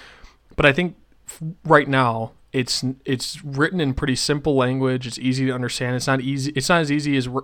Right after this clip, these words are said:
reading something that's written by a, by a good author of today. Certainly not. But I think it's, it's pretty easy to read. The translation that I read was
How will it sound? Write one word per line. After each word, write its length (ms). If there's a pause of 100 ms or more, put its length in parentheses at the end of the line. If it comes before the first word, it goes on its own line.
(120)
reading 240
something 280
that's 160
written 380
by 400 (840)
a, 400 (720)
by 120
a 40
good 160
author 380
of 80
today. 440 (160)
Certainly 440
not. 340
But 100
I 60
think 220
it's, 260
it's 140
pretty 220
easy 260
to 140
read. 280
The 80
translation 680
that 100
I 120
read 320
was 460